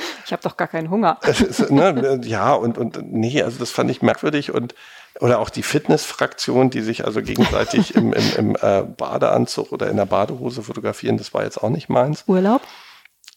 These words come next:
Speaker 2: Urlaub, genau, Urlaubsdestinationen, schöner als im Katalog, ja. Den allerersten Zugang dazu hatte ich, glaube ich, wirklich über die Filter, also über die Möglichkeit,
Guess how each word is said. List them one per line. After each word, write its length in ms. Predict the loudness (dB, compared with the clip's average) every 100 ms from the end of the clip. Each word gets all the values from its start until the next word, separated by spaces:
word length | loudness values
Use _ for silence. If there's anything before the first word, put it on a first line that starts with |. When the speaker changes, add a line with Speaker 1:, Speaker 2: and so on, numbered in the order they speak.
| _ _
Speaker 2:
Urlaub, 460 | 2 4 4 2 2
genau, 400 | 2 4 4 2
Urlaubsdestinationen, 1400 | 2 2 2 2 -2 -4 -4 -2 2 2 2 -2 2 2
schöner 300 | 0 2 2
als 200 | 2 0
im 100 | -4
Katalog, 460 | -6 -6 -4 -4 -2
ja. 140 | -4 -4 -18 -12 -4
Den 200 | -4 0
allerersten 680 | 2 4 4 0 0 0
Zugang 380 | 0 0 0 0
dazu 320 | 0 -2 -2
hatte 140 | -2 -4
ich, 140 | -6
glaube 220 | -2 0
ich, 120 | 0 -2
wirklich 280 | -4 -4
über 200 | -2 -2
die 100 | -2
Filter, 720 | -6 -4 0 0 0 -2 -2
also 160 | -4 -2
über 140 | -2
die 100 | 2
Möglichkeit, 720 | 4 2 0 -8 -2 0 0